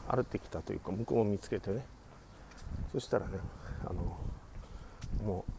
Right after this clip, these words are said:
う圧倒的に他の人とね、存在感が違うというふうに言ったんですよね。で、だか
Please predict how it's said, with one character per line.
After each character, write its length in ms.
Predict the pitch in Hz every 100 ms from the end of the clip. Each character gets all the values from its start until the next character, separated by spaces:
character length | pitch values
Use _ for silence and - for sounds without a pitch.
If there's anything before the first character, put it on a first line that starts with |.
| -
う 20 | -
圧 100 | -
倒 120 | 139 139
的 180 | 151
に 120 | 156 143
他 260 | 131 139
の 80 | 139
人 160 | - -
と 100 | 107
ね、 160 | 82 90 -
存 240 | - - 123
在 180 | 156 147
感 160 | 104
が 60 | 78
違 160 | - 123
う 60 | 80 - - - - - - - - - -
と 40 | -
い 60 |
う 40 | 160
ふ 120 | 151
う 40 | 123
に 100 | 80 - - - - - - 107
言 180 | 104
っ 20 | 95 -
た 100 | 104
ん 80 | 98
で 80 |
す 120 | - -
よ 60 | -
ね。 100 | 139 - - - - - - - - - - - -
で、 160 | 147
だ 40 |
か 40 | 117